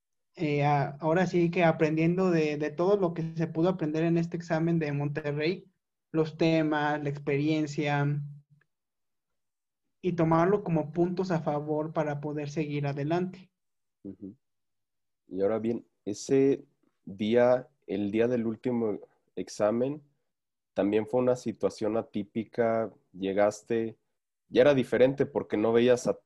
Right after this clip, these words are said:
Speaker 2: todos, todos tus contrincantes, porque antes veías un salón repleto de dos mil personas y ahorita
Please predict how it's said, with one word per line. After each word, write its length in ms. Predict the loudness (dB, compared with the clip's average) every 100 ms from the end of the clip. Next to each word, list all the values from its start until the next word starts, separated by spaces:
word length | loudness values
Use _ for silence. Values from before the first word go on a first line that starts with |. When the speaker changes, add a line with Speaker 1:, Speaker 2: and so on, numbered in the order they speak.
| _
Speaker 2:
todos, 560 | 4 8 8 6 2 2
todos 220 | 0 0
tus 160 | -10 -8
contrincantes, 720 | -6 -4 -6 -4 -4 -4 -6
porque 260 | -6 -4 -6
antes 260 | -2 -2
veías 400 | 2 4 2 0
un 240 | -2 -2 -2
salón 380 | -2 0 -2
repleto 520 | -2 -2 -2 -4 0 0
de 140 | 0
dos 220 | -2 -4
mil 300 | -2 -2 -4
personas 680 | 0 0 2 -2 0 -4 -4
y 60 |
ahorita 500 | -4 -4 -4 -4 -4